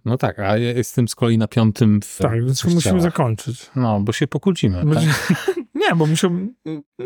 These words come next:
Speaker 1: Puszczę ci teraz.
Speaker 2: <laughs> Sam se
Speaker 1: Masz
Speaker 2: puszczę.
Speaker 1: obejrzeć.
Speaker 2: Sam się puszczę. O, no jadę teraz na święta, może coś nadgonię.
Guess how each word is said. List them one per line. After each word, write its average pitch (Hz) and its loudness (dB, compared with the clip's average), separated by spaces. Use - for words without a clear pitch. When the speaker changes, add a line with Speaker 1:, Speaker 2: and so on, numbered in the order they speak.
Speaker 1:
Puszczę 165 2
ci 104 -2
teraz. 95 -2
Speaker 2:
<laughs> - -8
Sam 202 -2
se 175 0
Speaker 1:
Masz 123 0
Speaker 2:
puszczę. 139 -2
Speaker 1:
obejrzeć. 190 2
Speaker 2:
Sam 214 0
się - -4
puszczę. 151 0
O, 185 2
no 466 -4
jadę 240 4
teraz 120 -2
na 131 2
święta, 123 2
może 135 2
coś 151 -6
nadgonię. 123 2